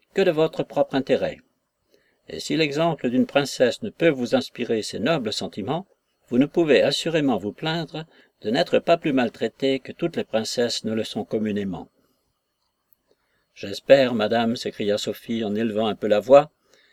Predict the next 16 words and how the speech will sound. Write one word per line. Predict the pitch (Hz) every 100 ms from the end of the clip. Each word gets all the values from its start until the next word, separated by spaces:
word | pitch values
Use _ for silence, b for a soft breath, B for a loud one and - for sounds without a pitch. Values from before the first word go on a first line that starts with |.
| b
que | 110
je | 127
ne | 123
ferai | - 131 127
jamais | 107 170 151 143
rien | 117 135 127
de | 127
déshonorant | 127 123 127 123 113 113
pour | 113
ma | 104
famille. | - 107 90 73 65 - _ _ _ _ _ _ _ -
Mais | 85
quant | - 165
à | 123
monsieur | 110 107 101
Blifil, | 87 135 - 170 185